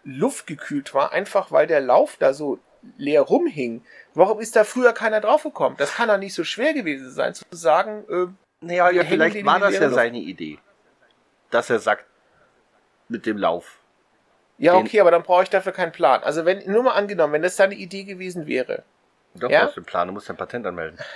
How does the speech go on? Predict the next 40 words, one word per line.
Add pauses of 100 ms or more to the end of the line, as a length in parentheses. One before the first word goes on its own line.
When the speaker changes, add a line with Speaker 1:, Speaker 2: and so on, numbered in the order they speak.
Speaker 1:
Okay,
ich,
pass
auf,
stell
dir
mal
vor,
die
ganze
Welt (180)
kannte (100)
bis
daher (440)
noch
keinen
Löffel. (520)
Die
kannten
nur
Messer
und
Gabel.
Und
Speaker 2:
Aha.
Speaker 1:
deswegen
war
Suppe
essen
immer
ein
bisschen
blöd.
Jetzt
Speaker 2:
Ja.
Speaker 1:
hast
du
eine
super
Idee.